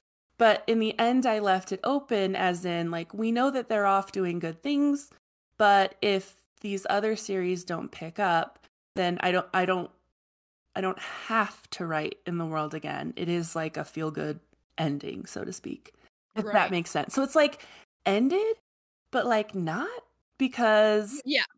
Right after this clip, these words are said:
Speaker 2: Well, 'cause the story never technically ends, and that leaves you open to go back, 'cause I've had people be like, "I understand you're gonna end it when she ends college, but I wanna see Tamsin pregnant later." And I'm like, "I'm not against that. I'm not
Speaker 1: Right.
Speaker 2: against
Speaker 1: And
Speaker 2: doing, like, a Christmas
Speaker 1: that's
Speaker 2: something."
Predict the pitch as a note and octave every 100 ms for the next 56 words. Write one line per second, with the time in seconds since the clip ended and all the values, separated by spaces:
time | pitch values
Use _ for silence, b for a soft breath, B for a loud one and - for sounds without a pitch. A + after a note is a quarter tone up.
0 | C4 G4+ G#4 G4+ F4+ - G4 F#4 D#4 C4
1 | A#3+ A#3 A#3+ A3 A3 G#3+ G#3+ G#3 G#3 A3
2 | A#3+ C4+ D4+ B3+ A#3+ A3 A3+ G#3 G3+ G3
3 | G3+ G3+ A3+ - A#3+ B3+ B3 A3+ G#3 G3+
4 | G3 F#3+ B B B - A#3+ B3+ C#4 -
5 | B3 A#3+ A3+ A3+ G#3+ A3 - G#3 G#3+ G#3+
6 | G3+ G3+ - G#3 G3 G3 - F#3 G3+ G#3+
7 | G#3+ G#3+ - F#3+ F#3 F#3 F3 F#3 F3 C3
8 | D3+ C3+ E3+ G3+ A3 C4+ D#4 E4 D4+ E4+
9 | - - - F#3 G#3+ D#3+ G#3 G#3 G3+ -
10 | B3 G3 F#3 - A#3+ C#4 D#4 F#3+ - F#3+
11 | F#3 F#3